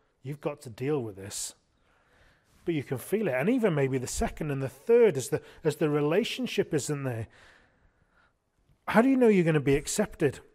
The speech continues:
Think of the parable of the prodigal son. This, this son had disgraced his father. He'd knowingly, he'd willingly walked away. He'd taken all of his inheritance and said, "I, I wish you would," he basically said to his father, "I wish you were dead.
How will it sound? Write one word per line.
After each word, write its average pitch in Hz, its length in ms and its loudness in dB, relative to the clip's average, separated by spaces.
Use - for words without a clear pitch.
Think 190 220 -6
of 180 60 -6
the 156 80 0
parable 143 640 -4
of 117 60 -8
the 113 80 -10
prodigal 123 480 -6
son. 117 320 -4
This, - 160 -12
this 165 160 -2
son 165 240 2
had 139 140 -4
disgraced 165 580 -4
his 139 140 -4
father. 123 400 -2
He'd 131 180 -8
knowingly, 160 540 -6
he'd 135 120 -6
willingly 170 460 -2
walked 135 400 -4
away. 127 380 -4
He'd 147 120 -6
taken 190 280 0
all 214 160 0
of 202 80 -2
his 196 100 0
inheritance 190 640 -4
and 147 100 -12
said, 180 140 -4
"I, 202 80 0
I 190 120 -6
wish 202 260 -2
you 202 80 -2
would," 175 260 0
he 202 80 -6
basically 214 380 -4
said 214 180 -8
to - 40 -12
his 202 100 -12
father, 233 180 -4
"I 233 40 -2
wish 240 200 -6
you 254 60 -8
were 254 80 -8
dead. 247 400 -6